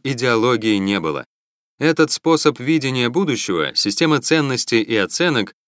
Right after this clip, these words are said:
героев и антигероев, требовался Сбербанку как воздух, убеждал меня советник. «Очень важно», добавлял он,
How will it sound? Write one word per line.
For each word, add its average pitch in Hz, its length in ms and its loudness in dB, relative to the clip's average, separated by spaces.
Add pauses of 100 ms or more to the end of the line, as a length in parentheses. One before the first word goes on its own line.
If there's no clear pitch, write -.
героев 127 560 4
и 113 120 0
антигероев, 104 760 0 (340)
требовался 156 580 4
Сбербанку 135 580 0
как 139 220 -2
воздух, 143 520 0
убеждал 110 400 0
меня 101 240 -2
советник. 95 500 -4 (640)
«Очень 143 360 2
важно», 135 380 2
добавлял 104 380 2
он, 160 200 2